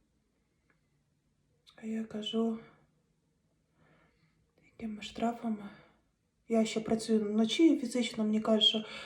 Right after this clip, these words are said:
ти блогер, ти ще працюєш, я ще, е, ну, до комендантської години продаю квіти на проїжджій частині, щоб мати що поїсти». М, я погано себе почуваю.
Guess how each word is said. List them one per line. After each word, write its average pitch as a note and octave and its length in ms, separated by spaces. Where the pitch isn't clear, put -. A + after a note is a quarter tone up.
ти - 80
блогер, C4 500
ти G#3 260
ще G#3+ 160
працюєш, A3 380
я G#3+ 160
ще, G#3+ 160
е, G#3 340
ну, F#3+ 280
до G#3+ 100
комендантської G#3+ 600
години A#3+ 260
продаю G#3+ 300
квіти A3+ 240
на G#3+ 100
проїжджій G#3 460
частині, A3+ 440
щоб G#3+ 420
мати G#3 240
що - 180
поїсти». G3 420
М, G#3+ 280
я G#3+ 420
погано - 360
себе - 240
почуваю. - 420